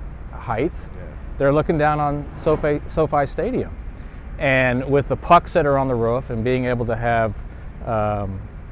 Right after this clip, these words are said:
Speaker 1: video on the roof, it is so impactful, uh, when you come in and you see that.
Speaker 2: So, a seismic moat, that's a big deal. Twelve feet wide and a hundred feet deep.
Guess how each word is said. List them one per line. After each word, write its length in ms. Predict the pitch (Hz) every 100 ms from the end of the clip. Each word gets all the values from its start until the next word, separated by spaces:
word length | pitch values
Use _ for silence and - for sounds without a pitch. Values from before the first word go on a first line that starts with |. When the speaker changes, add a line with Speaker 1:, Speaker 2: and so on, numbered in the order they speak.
| - 117
Speaker 1:
video 600 | 123 156 135 107 113 131 -
on 160 | 117
the 80 | 110
roof, 360 | 104 120 117 - 143
it 120 | 117
is 100 | 101
so 420 | - - 170 156
impactful, 640 | 127 127 117 - 104 98 - - - - -
uh, 220 | 117 107
when 160 | 117 120
you 140 | 120
come 220 | 117 123 147
in 60 |
and 120 | 127 113
you 60 |
see 200 | 110 165
that. 220 | 147 90 - - - - - - - - -
Speaker 2:
So, 520 | - 160 143 139 131 - - - - - - - - - - - - - - - - -
a 80 | 113
seismic 720 | - - 160 175 160 147 127
moat, 280 | 117 123 107 - - - - - -
that's 220 | 131 131 110
a 40 |
big 280 | - 120 -
deal. 220 | 87 - - - - - -
Twelve 280 | 151 143 -
feet 300 | 147 131 -
wide 440 | 107 110 113 123
and 120 | 104 92
a 40 |
hundred 300 | 123 131 120
feet 300 | - 117 107
deep. 220 | 117 143